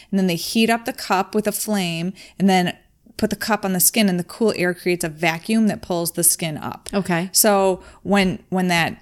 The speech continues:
Speaker 1: is pulled up, it comes up almost four inches. It can, the skin. Like,
Speaker 2: Holy
Speaker 1: if you
Speaker 2: cow.
Speaker 1: see, you can go online and look at, at, uh, images, and I saw one image of it being done to Michael Phelps. Like, he has already had the marks on his back, and then they had 'em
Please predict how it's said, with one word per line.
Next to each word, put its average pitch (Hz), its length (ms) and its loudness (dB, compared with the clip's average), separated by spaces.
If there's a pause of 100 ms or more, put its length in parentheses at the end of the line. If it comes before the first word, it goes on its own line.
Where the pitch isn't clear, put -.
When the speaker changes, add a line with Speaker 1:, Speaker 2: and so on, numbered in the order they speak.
(140)
Speaker 1:
is 170 320 -2 (400)
pulled 196 220 0
up, 208 120 2
it 180 60 -6
comes 185 220 -4
up 185 160 -6
almost 180 320 -4
four 190 200 -4
inches. 170 300 -6
It - 60 -6
can, 170 320 -8
the 165 80 -4
skin. 170 420 -2 (400)
Like, 202 140 4
Speaker 2:
Holy 214 220 8
Speaker 1:
if 233 100 8
you 269 80 6
Speaker 2:
cow. 359 220 8
Speaker 1:
see, 302 60 6
you 262 80 4
can 240 200 4
go 220 160 4
online 208 460 2
and 190 120 4
look 190 200 0
at, 175 100 -2 (220)
at, 175 200 4
uh, 160 300 0
images, 185 420 2
and 175 80 -4
I 180 60 2
saw 175 240 2
one 175 340 -2 (880)
image 185 360 2
of 170 160 2
it 165 160 -2
being 180 200 2
done 160 300 0
to 190 80 0
Michael 165 300 -2
Phelps. 165 400 2
Like, 156 160 0
he 180 140 -2
has 170 180 2
already 175 260 0
had 180 140 -2
the 165 60 -2
marks 165 300 -2
on 175 120 -2
his 175 120 -4
back, 165 380 -2
and 170 80 -2
then 165 140 -4
they 160 80 -4
had 160 260 -4
'em 165 160 -4